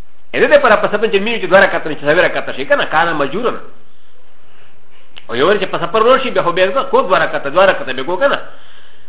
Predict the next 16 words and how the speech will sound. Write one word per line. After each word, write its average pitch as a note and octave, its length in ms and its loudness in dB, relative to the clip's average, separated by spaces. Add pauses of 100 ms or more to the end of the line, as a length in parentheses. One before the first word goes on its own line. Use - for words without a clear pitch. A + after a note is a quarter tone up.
(640)
او C#3 60 0
چې D#3 140 -4
سفر F3+ 220 4
یې A3 160 6
پرېښلو، A#3 640 4
په D#3 60 -2
خپل A3 200 2
اختیار G3+ 280 4
باندې A3 320 2
سفر - 200 0
یې G#3 40 6
د F#3 80 4
دې A#3+ 100 6
لپاره B3 220 4
نه G#3+ 100 4
کو. G3+ 220 0